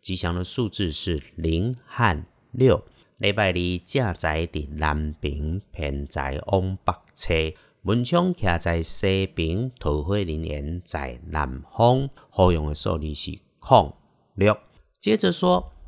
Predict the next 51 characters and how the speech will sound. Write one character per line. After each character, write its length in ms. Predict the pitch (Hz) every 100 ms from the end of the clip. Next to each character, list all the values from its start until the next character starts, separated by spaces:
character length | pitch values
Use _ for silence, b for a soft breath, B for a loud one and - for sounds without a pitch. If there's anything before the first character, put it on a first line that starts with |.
| - _
你 180 | 113 139
星 220 | - 214
期 160 | 175 -
二 140 | 175
的 100 | 143
看 260 | - 156 160
颜 240 | 113 101
色 220 | 123 151
是 180 | 117 127
白 480 | - - 76 76 82
色， 400 | 92 - 139 95 - _
白 240 | 123 139 175
色 240 | - 214
里 160 | 120 98
面 300 | 160 156 117
有 200 | 90 90
带 280 | - 151
一 100 | 143
点 260 | 139 90 92 -
金 320 | - 156 156
色 240 | 156 127
的 100 | 95
图 260 | - - 95
案， 220 | 131 101
看 300 | - 151 120
来 180 | 80 85
会 200 | 95 80
很 260 | 73 78
好。 380 | 101 98 73 B B B _
衣 180 | 143 151
饰 140 | 143
配 240 | 127 139
件 240 | 117 123 110
在 160 | 113
选 240 | 101 - 85
用 180 | 98 101
上 220 | 104 92
面 260 | 98 87 80
忌 220 | - 98
讳 260 | 92 87 80
挑 480 | - - 90 92 110
用 320 | 98 80 76 -
青 500 | - - 143 143 143
色 400 | - 151 98 - -
的 220 | 87 85 -
颜 360 | 82 76 85
色。 320 | 104 - 123 - b b b b
星 200 | - 180
期 200 | 170 143
二 160 | 131 113
啊， 200 | 80